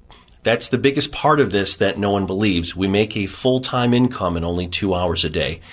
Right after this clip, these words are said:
You're gonna make more in two hours than many people can make in a week.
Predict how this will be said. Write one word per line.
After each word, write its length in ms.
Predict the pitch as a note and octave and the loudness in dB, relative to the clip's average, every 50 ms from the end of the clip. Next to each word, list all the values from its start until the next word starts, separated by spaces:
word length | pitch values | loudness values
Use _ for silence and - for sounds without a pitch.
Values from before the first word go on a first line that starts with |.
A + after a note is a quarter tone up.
| - - - - - - - - - - | -20 -20 -18 -20 -20 -20 -20 -20 -20 -8
You're 200 | - F#2 A2 B2+ | 0 4 4 4
gonna 260 | B2 C3 D#3 E3+ F#3 | 6 4 4 4 4
make 260 | E3+ D3+ C#3 C3 - G#2+ | 4 2 2 2 0 -2
more 380 | G#2 G#2 G2+ A2 A#2 A#2 A#2 | 0 4 4 4 4 4 2
in 340 | A2+ - G#2 F#2 F#2 F#2 F2+ | 0 -2 -4 -4 -4 -6 -4
two 300 | - - - - E3 D#3 | -6 -4 -2 0 2 2
hours 500 | A#2+ F#2+ F2+ F2 E2+ E2+ E2+ F#2 - - - - _ _ | 2 2 2 2 0 0 0 -2 -4 -6 -8 -14 _ _
than 560 | - - E2+ F2+ G2+ G2 G2 G2 G2 - - - - | -18 -8 -2 0 2 2 2 2 0 -2 -4 -10 -8
many 340 | - F2+ G2+ G#2+ A2+ C3 C3 | -4 2 2 4 4 4 2
people 340 | B2+ - A#2 G#2+ - G#2 G2+ | 0 -2 -2 0 0 0 -2
can 220 | - - F#2 E2+ | -2 -4 -6 -4
make 400 | F2 F2 E2+ E2+ E2+ E2+ - - | 0 0 0 0 -2 -4 -6 -4
in 80 | G2+ F#2+ | -2 -2
a 60 | F2 | 0
week. 420 | F2+ A#2+ D#3+ - - - - - | 0 -2 -2 -4 -4 -10 -14 -18